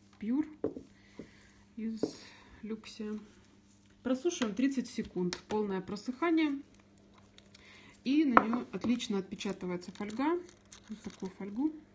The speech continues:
будем использовать. Она такая прозрачная, с радужным таким эффектом. Как ракушка такая получается. Ай, спасибо, спасибо, спасибо.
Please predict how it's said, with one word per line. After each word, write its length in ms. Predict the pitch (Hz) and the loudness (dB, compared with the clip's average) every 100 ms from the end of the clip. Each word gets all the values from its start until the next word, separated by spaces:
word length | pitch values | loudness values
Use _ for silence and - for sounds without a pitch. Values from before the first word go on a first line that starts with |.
| 247 | -8
будем 260 | 240 247 | -4 -4
использовать. 480 | 240 - 233 220 185 | -4 -6 -6 -6 -6
Она 140 | 196 | -8
такая 220 | 185 - 185 | -8 -8 -8
прозрачная, 600 | 220 220 294 - 208 185 | -8 -4 -6 -4 -6 -8
с 180 | - - | -10 -12
радужным 400 | 202 190 190 180 | -8 -6 -6 -8
таким 320 | 180 - 180 | -10 -8 -8
эффектом. 440 | 180 - - 180 180 - - - - - - | -8 -12 -12 -14 -14 -20 -20 -20 -20 -20 -20
Как 160 | 180 190 | -16 -12
ракушка 360 | 180 - - - - | -12 -14 -18 -18 -16
такая 140 | 185 | -16
получается. 520 | - 202 - 196 - - - - - - - - - - - - - - - - - - - - - - - - - - - - - - - - - - - - - - 233 | -14 -16 -16 -18 -18 -20 -20 -20 -20 -20 -20 -20 -20 -20 -20 -20 -20 -20 -20 -20 -20 -20 -20 -20 -20 -20 -20 -20 -20 -20 -20 -20 -20 -20 -20 -20 -20 -20 -20 -20 -20 -12 -6
Ай, 240 | 254 254 | -4 -4
спасибо, 400 | - - - 208 | -8 -14 -12 -12
спасибо, 380 | - - - 185 | -14 -18 -18 -18
спасибо. 440 | - - 269 277 | -18 -10 -8 -8